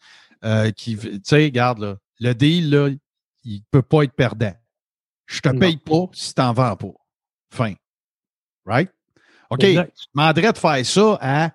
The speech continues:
Speaker 1: Paul Arcand, c'est no-, no-, c'est une autre histoire. Puis qu'il accepte, il faudrait qu'il donne de quoi. Je comprends.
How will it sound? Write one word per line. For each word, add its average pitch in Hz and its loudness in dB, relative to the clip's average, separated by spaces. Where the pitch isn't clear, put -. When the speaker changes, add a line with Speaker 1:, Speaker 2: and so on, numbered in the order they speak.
Speaker 1:
Paul 202 4
Arcand, 190 -2
c'est 120 -12
no-, 131 -2
no-, 135 -2
c'est - -10
une 123 -2
autre 147 -2
histoire. 127 0
Puis - -20
qu'il 143 2
accepte, 190 2
il - -8
faudrait 131 0
qu'il 123 -10
donne 139 0
de 113 -6
quoi. 113 -4
Je - -16
comprends. 139 0